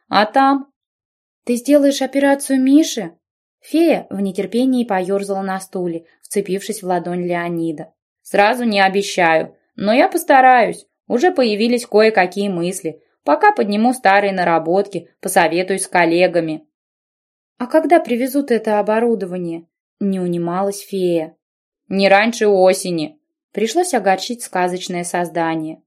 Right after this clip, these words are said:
Говорить, что в связи с обстановкой в мире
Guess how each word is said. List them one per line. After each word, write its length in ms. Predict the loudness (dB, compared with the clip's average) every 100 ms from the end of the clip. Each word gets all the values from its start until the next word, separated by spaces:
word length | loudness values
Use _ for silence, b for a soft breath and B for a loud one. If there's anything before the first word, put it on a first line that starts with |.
| _ _ -8
Говорить, 600 | -4 0 0 0 -2 -12
что 220 | -8 -6
в 40 | -4
связи 300 | -4 -2 -2
с 80 | -4
обстановкой 640 | -6 -2 0 -2 -2 -4
в 60 | 0
мире 360 | 2 2 0